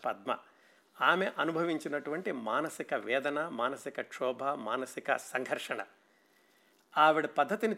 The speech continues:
చూసి తర్వాత డాక్టర్ అనుకుంటాడు, "నేను తప్పు చేశానేమో, ఆమె కూడా మనిషే కదా,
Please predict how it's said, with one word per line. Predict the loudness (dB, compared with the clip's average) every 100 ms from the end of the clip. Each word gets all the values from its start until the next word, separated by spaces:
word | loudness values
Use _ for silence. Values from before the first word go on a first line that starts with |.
| -2
చూసి | -4 -2
తర్వాత | 0 2 2
డాక్టర్ | 0 0 0 -2
అనుకుంటాడు, | -2 -2 -4 0 -2 -2 -14
"నేను | -8 -2 -2
తప్పు | 0 -4 -6 -6
చేశానేమో, | -6 -2 -2 -2 -2 -4 -4 -8 _ _ _ _ _ 2
ఆమె | 4 4
కూడా | 6 8
మనిషే | 8 6 2 2
కదా, | 2 4 2 0